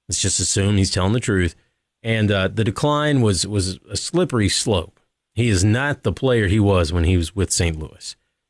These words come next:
The same thing could happen with Paul Goldschmidt, theoretically. So, again,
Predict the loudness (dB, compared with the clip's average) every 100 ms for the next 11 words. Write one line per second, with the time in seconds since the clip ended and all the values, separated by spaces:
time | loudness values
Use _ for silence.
0 | _ -6 -4 -2 0 0 0 0 0 0
1 | 0 -2 -4 -2 2 2 4 2 2 -2
2 | -2 0 2 2 0 -6 -14 _ _ _
3 | _ _ _ _ -4 0 0 -2 _ -6
4 | -4 -4